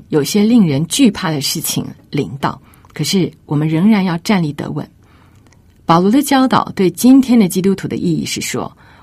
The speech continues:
我们不需要太关注如何辨认这些末日的征兆，我们只要在道德和灵性上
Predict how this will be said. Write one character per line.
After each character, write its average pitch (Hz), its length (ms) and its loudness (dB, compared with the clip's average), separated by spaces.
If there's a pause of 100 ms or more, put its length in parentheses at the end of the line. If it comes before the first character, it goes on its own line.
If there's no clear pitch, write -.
(120)
我 156 120 -2
们 156 160 2
不 240 160 -2
需 254 220 2
要 240 300 2 (260)
太 247 300 2
关 175 300 0
注 - 240 -2 (180)
如 214 240 2
何 175 260 0
辨 190 280 2
认 160 220 0
这 147 140 -6
些 143 320 -4
末 214 280 4
日 175 180 0
的 - 140 -6
征 185 280 -2
兆， - 300 -6 (440)
我 - 100 -6
们 165 100 0
只 - 140 -4
要 170 160 -4
在 165 220 -4
道 160 280 0
德 151 240 -8
和 156 160 -8
灵 151 300 -2
性 196 260 2
上 170 240 -4